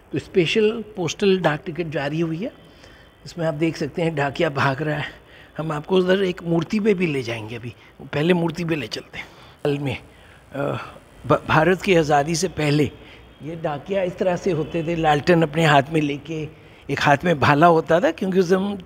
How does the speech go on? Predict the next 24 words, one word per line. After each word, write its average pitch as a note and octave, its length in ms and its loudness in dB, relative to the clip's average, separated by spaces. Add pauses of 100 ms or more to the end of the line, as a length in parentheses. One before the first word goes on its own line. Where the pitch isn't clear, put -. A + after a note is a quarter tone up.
(180)
जंगली E3 340 4
जानवर D#3 460 6 (640)
कोई D3+ 180 4
भी E3+ 120 2
उनको D#3+ 420 0 (240)
हार्म C#3+ 300 -10
पहुंचा D3 340 -2
सकता D3 300 -2
था, A3 140 -4
तो F#3 140 -8
इसलिए F3 380 0
डाकिया D#3 400 0
ऐसे D#3+ 200 -2
जाते C#3+ 320 -6
थे। - 140 -8 (520)
और E3+ 140 6
इनके F#3 240 4
पीछे G3 340 4
आप A#3+ 120 6
देखेंगे G#3+ 420 0
वो D4+ 140 -2
पार्सल E3+ 520 -2
जो D#3 180 -6
डाक D#3+ 300 -2